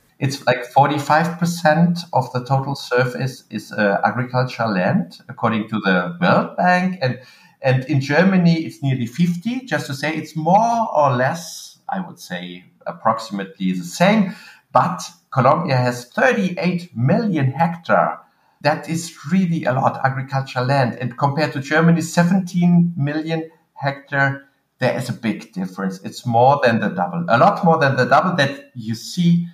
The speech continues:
Productivity is lower, but you could increase, and the potential is enormous. It's really enormous.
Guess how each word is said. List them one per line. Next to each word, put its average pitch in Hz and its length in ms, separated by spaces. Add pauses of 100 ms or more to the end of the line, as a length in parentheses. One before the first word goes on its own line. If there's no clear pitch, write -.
(220)
Productivity 165 800
is 131 180
lower, 208 380 (300)
but 170 240
you 175 140
could 175 340
increase, 151 640
and 135 80
the 135 60
potential 139 800
is 113 240 (120)
enormous. 107 1120
It's - 300
really 151 400
enormous. - 560